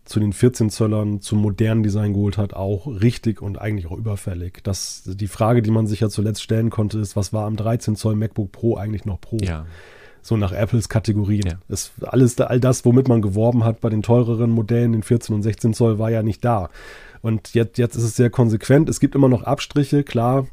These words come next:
Speaker 1: ähm, weil Apple natürlich auch gerne sehen möchte, dass die Leute sich dann eben auch für die mit den besseren Prozessoren entscheiden.
Speaker 2: Mhm.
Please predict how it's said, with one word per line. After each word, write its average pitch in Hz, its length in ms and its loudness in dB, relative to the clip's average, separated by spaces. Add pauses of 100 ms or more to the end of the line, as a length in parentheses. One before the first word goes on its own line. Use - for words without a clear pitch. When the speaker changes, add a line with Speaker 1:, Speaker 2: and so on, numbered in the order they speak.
(100)
Speaker 1:
ähm, 117 380 0 (140)
weil 123 360 0
Apple 131 260 4
natürlich 120 480 4
auch 117 160 2
gerne 120 260 4
sehen 120 260 6
möchte, 123 280 2
dass 117 180 0
die 120 60 0
Leute 120 320 2
sich 117 180 2
dann 117 160 2
eben 117 200 -2
auch 117 160 -4
für 110 160 -4
die 110 220 0 (260)
mit 120 160 0
den 104 120 -2
besseren 139 380 2
Prozessoren 139 680 2
entscheiden. 139 480 2
Speaker 2:
Mhm. 147 100 -2